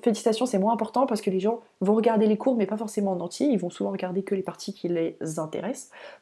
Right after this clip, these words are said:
Par contre, le message de bienvenue, c'est super important parce que dès qu'une personne, euh, vient d'acheter ton cours, elle va recevoir ce message-là. Donc, n'hésite pas à offrir un petit cadeau en plus, à rediriger sur peut-être ton compte Instagram,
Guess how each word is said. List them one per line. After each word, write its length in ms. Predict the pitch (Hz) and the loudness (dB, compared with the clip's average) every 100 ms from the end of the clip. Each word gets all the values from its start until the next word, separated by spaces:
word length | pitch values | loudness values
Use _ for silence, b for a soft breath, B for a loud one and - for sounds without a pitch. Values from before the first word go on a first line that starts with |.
| - | 0
Par 160 | 196 | 0
contre, 160 | - 247 | 2 0
le 60 | 180 | -2
message 240 | 175 170 | -2 -6
de 40 | |
bienvenue, 280 | 165 165 214 | -6 -6 -6
c'est 140 | 214 - | -8 -12
super 340 | 190 190 170 | -8 -6 -6
important 440 | 160 151 - 247 B B B B | -8 -12 -6 -6 B B B B
parce 180 | 165 - | -8 -2
que 100 | 233 | 0
dès 180 | 196 214 | 2 2
qu'une 180 | 214 | 0
personne, 420 | 202 190 - 202 190 b b b b - | -4 -4 -2 -4 -4 b b b b -4
euh, 280 | 156 160 160 | -2 0 -2
vient 380 | 147 254 277 262 | 2 2 2 2
d'acheter 320 | 185 - 202 | 2 2 -2
ton 120 | 196 | -2
cours, 300 | 165 - 311 - _ - | -8 -4 -2 -4 _ 0
elle 180 | 196 185 | 2 6
va 120 | 220 | 6
recevoir 340 | 240 208 220 | 4 2 -4
ce 120 | - 220 | -4 -4
message-là. 480 | 214 220 202 202 B B B - | -4 -4 -2 -4 B B B 4
Donc, 220 | 196 196 | 4 6
n'hésite 340 | 202 196 208 | 2 4 2
pas 100 | 208 | 2
à 220 | 214 180 175 | 2 0 -6
offrir 300 | - 208 175 | -2 -2 -2
un 60 | |
petit 140 | 160 - | -10 -6
cadeau 280 | 175 175 | -4 -2
en 80 | 170 | -4
plus, 420 | 165 277 320 - B B B | -4 0 0 -2 B B B
à 80 | 208 | 6
rediriger 480 | 214 202 208 208 | 8 6 4 4
sur 220 | 214 185 - | 2 -2 0
peut-être 220 | 185 175 | -2 -2
ton 80 | 160 | -6
compte 180 | 208 | -4
Instagram, 580 | 226 220 214 233 277 302 | -4 -2 -2 0 0 -2